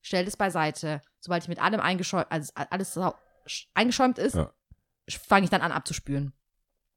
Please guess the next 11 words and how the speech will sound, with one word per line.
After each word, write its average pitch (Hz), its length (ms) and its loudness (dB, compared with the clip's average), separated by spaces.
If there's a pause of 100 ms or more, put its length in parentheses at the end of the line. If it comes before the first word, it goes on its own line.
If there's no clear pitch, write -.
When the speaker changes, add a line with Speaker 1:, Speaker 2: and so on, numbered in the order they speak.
(140)
Speaker 2:
Okay, 85 240 6
Speaker 1:
Mit - 120 0
Wasser. - 240 0
Speaker 2:
verstehe. 76 280 -4 (800)
Speaker 1:
Und 196 80 0
wenn 214 120 4
ich 233 60 4
aber 214 120 6
andere 285 200 6
Leute 277 200 8
beobachte 208 640 4